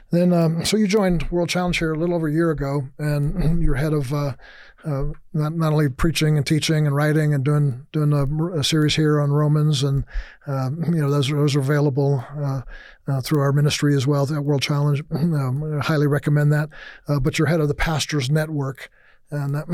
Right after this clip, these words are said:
<clears throat> so we have the conferences that we're doing in America and around the world. Uh, we have then ministry that goes out to the pastors. Can you take a few minutes to explain what we're doing with that ministry and why and what's your, what's your heart in, heart, uh, about that?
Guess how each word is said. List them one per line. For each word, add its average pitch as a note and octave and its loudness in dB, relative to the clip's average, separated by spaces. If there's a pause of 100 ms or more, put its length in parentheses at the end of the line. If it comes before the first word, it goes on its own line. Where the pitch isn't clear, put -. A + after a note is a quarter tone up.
(140)
<clears throat> D#3 0
so D#3+ -4
we D#3 2
have D#3+ 0
the C#3+ -4
conferences E3+ -2
that D#3 -2
we're D3 0
doing D#3+ 2
in D3+ 2
America D#3 0
and D3 2
around D3+ 2
the D3 4
world. C#3+ 0 (460)
Uh, C#3 -4
we C#3+ 0
have C3+ -2
then D3 2
ministry D#3 2
that C#3+ 0
goes D3 0
out D3+ 0
to - -14
the - -6
pastors. C#3+ -2
Can F3 0
you F3 2
take F#3+ -2
a - -14
few F#3+ 0
minutes F3+ 2
to D#3+ 2 (380)
explain E3 0
what E3 0
we're E3 0
doing D#3 2
with D3+ 0
that D#3+ 0
ministry D#3+ 2
and D3+ 0
why D3+ 2
and C#3+ 0 (100)
what's D3+ -6
your, D#3+ -2
what's D#3 -2
your D#3+ 2
heart D#3 0
in, D3 0 (520)
heart, D3+ -4 (100)
uh, D#3 -2
about D3 -4
that? - -2